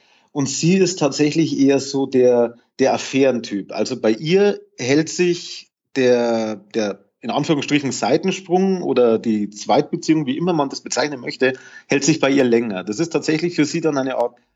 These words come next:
Ausgleich, mit dem sie dann auch über Dinge reden kann, ohne dass es zum Sex kommt, über Dinge reden kann, über die sie vielleicht mit mir nicht so reden kann, weil sie halt außerhalb der Beziehung dann einfach eher den Zuspruch findet oder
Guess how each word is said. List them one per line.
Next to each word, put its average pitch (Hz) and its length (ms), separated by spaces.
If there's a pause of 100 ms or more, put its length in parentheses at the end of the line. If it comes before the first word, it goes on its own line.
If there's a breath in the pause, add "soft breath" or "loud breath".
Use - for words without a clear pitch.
(280)
Ausgleich, 110 680
mit 117 140
dem 147 100
sie 139 120
dann 131 100
auch 127 160
über 135 160
Dinge 135 300
reden 139 300
kann, 131 260
ohne 143 240
dass 131 140
es 135 120
zum 120 120
Sex 143 240
kommt, 127 220
über 127 200
Dinge 147 240
reden 143 320
kann, 143 260 (380 soft breath)
über 120 120
die 160 100
sie 156 120
vielleicht 143 240
mit 131 140
mir 143 100
nicht 185 240
so 139 80
reden 113 280
kann, 117 260
weil 107 120
sie 120 140
halt 120 160
außerhalb 120 340
der 123 100
Beziehung 143 520
dann 110 140
einfach 104 280
eher 104 340
den 101 260
Zuspruch 117 400
findet 101 360
oder 104 300